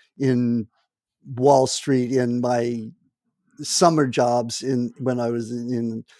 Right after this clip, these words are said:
a teenager. <clears throat> Um, so the two things, that's wh-, that's why I have the two hands. Oh, so what I heard you just say ra-,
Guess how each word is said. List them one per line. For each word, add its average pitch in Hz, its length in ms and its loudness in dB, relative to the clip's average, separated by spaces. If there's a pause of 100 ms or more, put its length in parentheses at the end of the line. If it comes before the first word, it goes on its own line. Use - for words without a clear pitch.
(220)
a 107 40 -8
teenager. 110 680 -4 (320)
<clears throat> 170 220 -8 (1200)
Um, 123 380 0 (1200)
so - 300 6
the 160 180 4
two 240 340 2
things, 196 1040 2 (400)
that's 175 300 2
wh-, 160 220 -2
that's 180 220 2
why 190 120 6
I - 20 4
have 147 140 2
the 127 80 0
two 143 260 -4
hands. 127 580 -6 (540)
Oh, 185 500 6
so 160 200 0
what 165 200 6
I 160 120 6
heard 185 340 0
you 196 120 -2
just 151 260 -4
say 147 720 2 (580)
ra-, 170 260 4